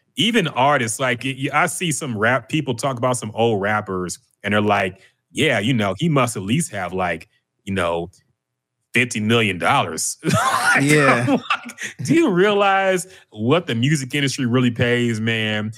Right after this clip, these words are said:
Speaker 1: You think these artists have that much money just 'cause they had a couple of hits in the two thousands?"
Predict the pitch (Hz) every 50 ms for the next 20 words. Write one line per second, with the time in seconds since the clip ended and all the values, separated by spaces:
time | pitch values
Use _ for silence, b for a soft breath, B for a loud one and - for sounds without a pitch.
0 | b b b b - 233 240 - 196 185 175 160 - 185 170 147 127 117 127 127
1 | 131 127 127 120 117 127 120 113 107 98 92 98 110 120 120 117 117 117 120 110
2 | 110 - 107 107 107 110 110 101 107 101 - - 110 101 104 107 101 92 87 -
3 | - 117 107 104 98 95 92 104 101 101 95 - _ _ _ _ _ _ - 98
4 | 92 85 - - 110 90 87 92 95 98 95 98 92 95 98 95 95 95 95 -
5 | - -